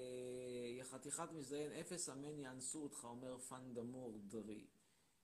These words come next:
אה, חיימי, חצרוני, חיימי, טוב, כוסון.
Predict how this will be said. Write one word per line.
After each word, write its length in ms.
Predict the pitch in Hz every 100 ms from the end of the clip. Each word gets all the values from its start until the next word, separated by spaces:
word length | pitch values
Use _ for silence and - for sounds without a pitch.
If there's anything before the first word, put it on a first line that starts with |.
| -
אה, 1000 | 120 123 123 120 120 120 120 123 120 117 - - - -
חיימי, 800 | - 143 165 196 196 147 117 110 - - - - -
חצרוני, 840 | - - 143 156 160 147 120 123 120 - - - - - - - - - - -
חיימי, 440 | - 147 135 113 107 - - -
טוב, 420 | 113 120 143 151 - - - - -
כוסון. 580 | 127 - 160 139 123